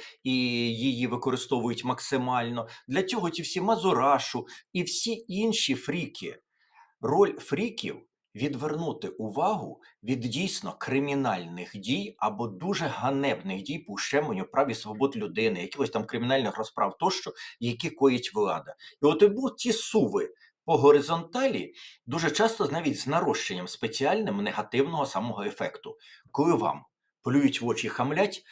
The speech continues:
ви якось забуваєте, що перед тим вам хтось там ліктем дав дуже боляче під дих. Ви переключаєтеся на наступну подію. І от ми маємо саме ці наслідки тієї політтехнології.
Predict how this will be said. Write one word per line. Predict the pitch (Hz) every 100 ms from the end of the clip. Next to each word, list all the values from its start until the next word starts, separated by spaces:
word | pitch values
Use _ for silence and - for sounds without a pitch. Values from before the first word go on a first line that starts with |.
| - - -
ви | 110 139 147 143
якось | 139 139 135
забуваєте, | 139 139 117 87 - -
що | 117 -
перед | 117 143
тим | 180
вам | 117 117
хтось | - 151 151
там | 113 107
ліктем | 147 151 104 101
дав | 98
дуже | 101 139
боляче | 107 123 107 -
під | - 95
дих. | 80 - - - - -
Ви | 104 160
переключаєтеся | 185 - 110 113 113 131 131 127 - 107
на | 104
наступну | 101 - - 208
подію. | 202 92 -
І | 160
от | 208 330
ми | 220 226 226 - - - -
маємо | 175 214 196
саме | - 175 175
ці | - 175 180 135
наслідки | 160 160 - 127
тієї | - 123 123
політтехнології. | 110 - 113 113 101 90 82 76